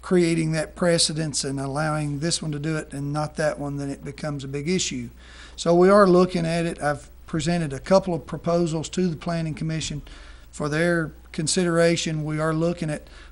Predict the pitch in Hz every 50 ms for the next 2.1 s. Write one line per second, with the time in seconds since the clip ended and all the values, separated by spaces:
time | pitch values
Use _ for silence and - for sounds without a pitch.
0 | - - 175 165 170 165 - 175 165 175 180 175 170 165 139 151 139 143 147 156
1 | 160 160 160 156 151 151 147 135 - - - - - - - - - 143 143 143
2 | 139 139